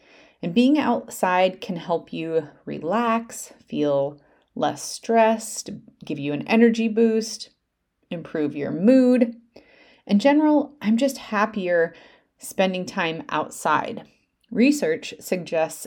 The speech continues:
that exposure to sunlight impacts your body's serotonin levels, which is a chemical that plays a vital role in your mood. So getting regular exposure to daylight can help raise your spirits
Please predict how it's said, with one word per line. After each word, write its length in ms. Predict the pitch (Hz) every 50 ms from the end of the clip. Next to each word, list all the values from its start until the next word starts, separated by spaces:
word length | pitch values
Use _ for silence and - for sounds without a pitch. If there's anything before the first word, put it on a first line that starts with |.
| -
that 160 | - 170 170 165
exposure 480 | 156 - - - 202 185 175 175 170
to 100 | - - -
sunlight 500 | - 247 254 240 220 185 165 165 - -
impacts 500 | - 170 - - 156 151 151 - - -
your 80 | 180
body's 380 | 170 170 160 151 151 147 - -
serotonin 460 | - - - - 254 277 269 233 175
levels, 420 | 147 143 147 170 160 - - - - - - - - - - - _ _ _ _ -
which 160 | 196 196 -
is 80 | - 208
a 40 |
chemical 440 | 202 220 208 196 196 - 190 180 170
that 140 | 175 - -
plays 220 | - 180 170 165
a 40 | 185
vital 280 | 160 170 156 156 160 160
role 380 | 151 160 156 151 151 156 - -
in 160 | 180 175 160
your 220 | 151 147 143 139
mood. 580 | 139 147 165 196 208 170 120 101 - - 160 - _ _ _ _ _ _ _ _
So 160 | - 160 151 151
getting 420 | - 226 233 254 262 247 214 180
regular 720 | 190 196 214 233 208 247 240 233 233 233 233 226 226 226 - - - - _ -
exposure 540 | - 160 - - - 202 214 220 226 202
to 100 | 202 202
daylight 880 | 175 165 185 175 175 185 165 147 139 123 120 - - - - - - -
can 140 | - - 190
help 400 | - 156 180 170 - - - - -
raise 380 | - - 165 165 175 202 190
your 100 | - 165
spirits 640 | - - - 269 294 302 302 302 302 - - -